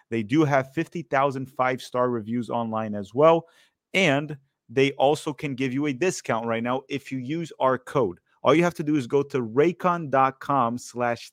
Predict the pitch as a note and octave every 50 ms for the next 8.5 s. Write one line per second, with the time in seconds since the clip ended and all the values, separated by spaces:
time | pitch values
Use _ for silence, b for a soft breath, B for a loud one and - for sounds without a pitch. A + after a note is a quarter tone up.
0 | _ - - D#3 D#3 D#3 - _ _ - C#3 C3+ C3+ C#3 C#3 - - _ - C3
1 | C3 B2+ - - C3 A#2+ G2 F2+ b b b b b b b b G#2+ A#2+ A#2+ B2
2 | B2 G#2 G#2 F#2+ G2 F#2 G2 B2 B2+ D3 E3+ F#3 F#3 E3+ D3+ E3+ F3+ F3 - -
3 | B2+ A#2 A#2 A#2+ A#2+ A#2+ A#2 A2+ A2 B2 B2 B2+ B2+ - - D3+ D3+ C3+ A#2+ A#2
4 | A#2+ A#2+ - - A#2 A#2+ A#2+ A#2+ A#2 - - _ - - D#3 D#3 - C#3 C3 B2+
5 | - - - - C3+ C3 A#2+ G#2 - - C3 C3 C#3+ B2+ A2+ A2 A#2+ _ _ -
6 | A#2+ - - G#2+ G2+ F#2 - C3 C#3+ E3 F3 D#3 E3 D#3+ D3 - E3 D#3 D3+ C3+
7 | C#3 C#3 C3+ - C3+ B2 B2 A#2+ - - - A#2+ A2+ A2+ - - - C3+ C3+ B2+
8 | A#2+ A#2+ - - - A2+ G#2+ A2+ C#3 D#3+